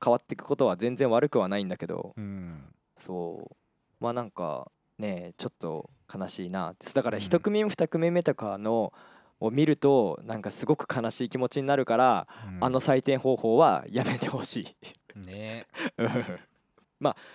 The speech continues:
Speaker 1: な-、い-、過去にいたよね、確か。でも、一組目だけど優勝したか、ファイナル行ったか、いた、いなかったっけ？
Speaker 2: いや、わからん。
Speaker 1: ちょっと、俺らも、「そこお前ら知らんのかい」っ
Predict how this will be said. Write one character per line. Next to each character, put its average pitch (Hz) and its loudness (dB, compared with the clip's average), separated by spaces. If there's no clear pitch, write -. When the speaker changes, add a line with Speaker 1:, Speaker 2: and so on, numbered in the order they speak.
Speaker 1:
な-、 - 0
い-、 - -8
過 - 4
去 - 4
に 240 0
い 247 -2
た - 6
よ 117 4
ね、 92 -4
確 - -8
か。 104 -6
で 98 -4
も、 90 -6
一 190 0
組 214 4
目 214 4
だ 131 4
け 98 -2
ど 87 -4
優 101 0
勝 107 -2
し - -6
た 107 -2
か、 101 -2
フ - -4
ァ 135 6
イ 127 2
ナ 101 -2
ル 95 0
行 - -8
っ - -14
た - -8
か、 - -10
い - -8
た、 - 2
い 143 -4
な 147 2
か 165 2
っ - -20
た 95 -6
っ - -12
け？ 85 -8
Speaker 2:
い - -20
や、 82 -12
わ 82 -12
か 101 -12
ら 95 -10
ん。 - -20
Speaker 1:
ち 165 2
ょ - -
っ - 6
と、 104 2
俺 147 4
ら 147 6
も、 98 -4
「そ - -4
こ 190 6
お 175 4
前 190 8
ら 151 6
知 - -2
ら 135 6
ん 156 2
の 165 4
か 165 6
い」 147 4
っ 139 -6